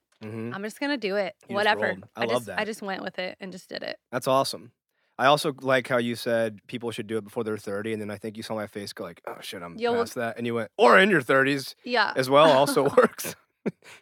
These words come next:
Speaker 1: You immediately just, like, caught, "Oh,
Speaker 2: I know,
Speaker 1: no,
Speaker 2: I
Speaker 1: or
Speaker 2: remembered,
Speaker 1: fifty, seventy,
Speaker 2: <laughs> like
Speaker 1: whatever, it doesn't matter. Who gives a shit? Just go by yourself."
Speaker 2: Well, oh, yeah. Yeah, exa-, yeah, that is exactly
Speaker 1: <laughs>
Speaker 2: what,
Speaker 1: Is
Speaker 2: what
Speaker 1: that
Speaker 2: I
Speaker 1: what you
Speaker 2: did. <laughs>
Speaker 1: saw?
Speaker 2: That's exactly what I
Speaker 1: You just,
Speaker 2: did.
Speaker 1: I knew you saw my eyes go,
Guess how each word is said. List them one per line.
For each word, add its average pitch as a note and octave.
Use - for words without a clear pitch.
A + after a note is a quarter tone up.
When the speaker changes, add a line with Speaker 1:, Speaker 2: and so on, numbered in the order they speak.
Speaker 1:
You E3+
immediately F3
just, -
like, D3+
caught, D#3
"Oh, G3+
Speaker 2:
I B3+
know, -
Speaker 1:
no, C#4+
Speaker 2:
I D4
Speaker 1:
or D#4+
Speaker 2:
remembered, B3+
Speaker 1:
fifty, A3+
seventy, F3
Speaker 2:
<laughs> -
like -
Speaker 1:
whatever, F#3+
it -
doesn't E3+
matter. C3+
Who D#3
gives E3+
a C#3+
shit? C3
Just C#3
go D#3
by C#3+
yourself." C3
Speaker 2:
Well, E4+
oh, C#4+
yeah. A#3
Yeah, G3+
exa-, G#3+
yeah, -
that F#3+
is E3+
exactly G#3
Speaker 1:
<laughs> -
Speaker 2:
what, -
Speaker 1:
Is -
Speaker 2:
what -
Speaker 1:
that -
Speaker 2:
I G3+
Speaker 1:
what F#3+
you F#3+
Speaker 2:
did. E3
<laughs> -
Speaker 1:
saw? G3+
Speaker 2:
That's C#4
exactly G3+
what F#3+
I F#3
Speaker 1:
You F#3+
just, F#3+
Speaker 2:
did. G#3
Speaker 1:
I F3+
knew F3
you E3
saw E3
my D#3
eyes D3
go, D3